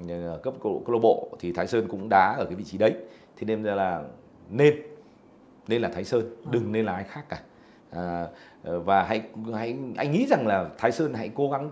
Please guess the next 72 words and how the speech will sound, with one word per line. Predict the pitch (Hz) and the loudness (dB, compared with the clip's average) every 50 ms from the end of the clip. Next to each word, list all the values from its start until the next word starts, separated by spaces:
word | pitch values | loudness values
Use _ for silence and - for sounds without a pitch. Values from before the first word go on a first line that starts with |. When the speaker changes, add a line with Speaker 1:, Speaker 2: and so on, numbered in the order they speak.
| - - | -6 4
Speaker 1:
chớp | - 233 262 277 | 10 10 10 10
lấy | 269 208 | 10 4
cái | 170 170 175 - | 0 0 -2 0
cơ | - 165 | 2 2
hội | 143 120 147 92 | 4 4 4 2
này | 95 90 76 - - - - - - - - - - - - - - - - - | 0 -2 -6 -8 -14 -20 -20 -20 -20 -20 -20 -20 -20 -20 -20 -20 -20 -18 -6 2
để | 131 127 107 92 | 2 4 4 4
mà | 90 92 98 98 95 | 0 -2 -2 -2 -2
khẳng | - - - 110 90 95 | -2 0 0 0 0 2
định | 110 117 113 98 | -2 -2 -2 -2
cái | 110 127 | -8 -6
vị | 135 143 82 | -6 -6 -6
trí | - 113 143 | -6 -6 -6
của | 156 110 | -4 -4
mình, | 101 98 92 - - - - - - - - - - | -4 -4 -6 -6 -12 -18 -20 -20 -20 -20 -18 -6 0
để | 107 107 95 87 | 2 2 2 2
mà | 87 92 98 98 | 0 0 0 0
nuôi | 92 92 95 107 120 160 185 214 208 190 180 170 - | 0 -2 -2 2 6 10 12 12 12 12 12 8 4
cái, | 143 123 123 127 139 151 151 147 139 | 4 2 2 0 -2 -4 -6 -6 -2
nuôi | 143 147 147 143 127 | 0 0 0 0 0
cái, | 135 131 131 131 - | -4 -4 -4 -4 -6
cái | 156 147 | -6 -2
khát | - 202 180 - | 0 0 0 0
khao | - 165 160 151 135 | 0 2 2 2 2
của | 107 95 | 2 0
mình | 90 107 104 92 90 | -2 -2 -4 -4 -6
để | 85 80 - | -6 -6 -6
có | 90 | -6
thể | 92 131 110 80 80 | -6 -4 -4 -4 -2
gọi | 73 82 80 | -2 -4 -2
là | 80 87 82 | -2 -2 -4
khẳng | - - 87 87 | -4 -6 -6 -4
định | 92 - - | -4 -4 -2
được | 101 98 - - - 87 82 - | -4 -4 -4 -6 -12 -12 -6 -4
cái | 92 98 104 107 123 - - - - - _ _ | -2 0 0 -2 -4 -6 -12 -20 -20 -20 _ _
tầm | - 156 135 123 135 | 4 4 4 4 2
mức | 202 220 | 0 2
của | - 127 | 2 0
mình | 113 113 107 | 0 0 0
ở, | 92 85 80 73 58 | 0 -2 -4 -4 -4
ở | 65 85 82 73 - | -4 -4 -4 -4 -6
bóng | - 92 | -6 -4
đá | 101 107 | -4 -2
Việt | 131 139 101 | -4 -2 -2
Nam. | 113 117 117 113 101 | -2 -2 -2 0 -2
Bởi | 90 | -4
vì | 82 104 104 92 - - - - - - | -2 -2 -4 -6 -6 -12 -20 -20 -14 -4
nếu | 127 147 160 160 175 | 0 4 6 6 6
như | 226 247 233 190 | 6 4 0 -2
không | - 175 180 | -2 -2 -4
khẳng | 151 131 92 85 107 | -4 -6 -6 -4 -4
định | 107 98 | -4 -2
được | 107 98 | -2 -2
U | 92 104 123 | -2 -2 -2
hai | 120 120 | -2 0
ba | 127 120 107 | 0 0 0
lần | 95 95 | 0 -2
này, | 95 98 95 92 | -4 -4 -4 -4
anh | 78 - - | -4 -6 -4
không | - 165 156 | -4 -6 -2
tin | 147 185 190 170 156 | 0 0 0 0 0
là | 123 98 | -4 -4
Thái | 85 95 113 | -4 -4 -4
Sơn | 113 147 120 113 107 | -2 -2 -2 -2 -4
sẽ | - 90 - | -6 -8 -6
tiếp | - - 196 180 | -2 -4 -2 -2
tục | 127 98 | -2 -6
được | 92 92 | -6 -4
quay | - 113 104 | -2 0 0
lại | 92 - | 0 -2
đội | 92 - - | -4 -6 -8
tuyển. | 85 | -8